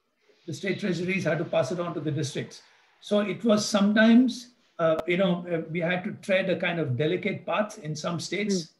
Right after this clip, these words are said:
Speaker 1: where there were political challenges. Uh, so where we had to deal directly with officers as opposed to politicians,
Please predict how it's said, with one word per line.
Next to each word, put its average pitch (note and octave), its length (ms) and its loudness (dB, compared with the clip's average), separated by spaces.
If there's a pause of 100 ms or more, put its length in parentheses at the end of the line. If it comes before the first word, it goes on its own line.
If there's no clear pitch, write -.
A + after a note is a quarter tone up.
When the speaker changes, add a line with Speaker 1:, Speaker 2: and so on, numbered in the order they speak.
(100)
Speaker 1:
where D#3+ 120 -4
there D#3+ 120 -2
were E3 120 0
political F3 480 -4
challenges. F3 680 0 (500)
Uh, D3+ 340 4
so F3+ 440 2
where F3+ 340 4
we F3+ 140 -2
had E3 180 0
to F3 80 -6
deal F3 180 2
directly F3+ 460 4
with E3+ 280 -2
officers G3 520 2
as F3+ 240 2
opposed E3 260 -8
to - 80 -12
politicians, F3 720 -2